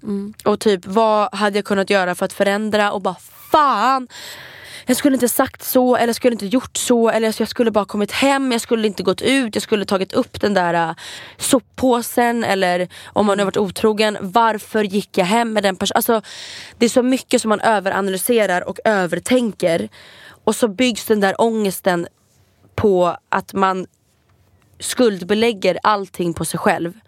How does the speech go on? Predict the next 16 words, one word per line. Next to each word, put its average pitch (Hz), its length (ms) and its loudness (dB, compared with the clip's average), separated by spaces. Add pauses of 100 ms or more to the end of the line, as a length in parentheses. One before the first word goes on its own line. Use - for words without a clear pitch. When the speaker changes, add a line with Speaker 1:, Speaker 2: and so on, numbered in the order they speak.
Speaker 1:
Mm. 175 260 -6 (1000)
Speaker 2:
Och 214 120 2
den 269 240 2
ångesten 185 500 0
på 175 460 0 (800)
ångesten 185 520 0
över 175 180 0
att 170 60 -6
situationen 175 600 -2
är 165 140 0
som 170 140 -6
den 170 120 2
är. - 340 -2 (1600)
Det 185 100 2
är - 160 0
obehagligt 185 1080 -2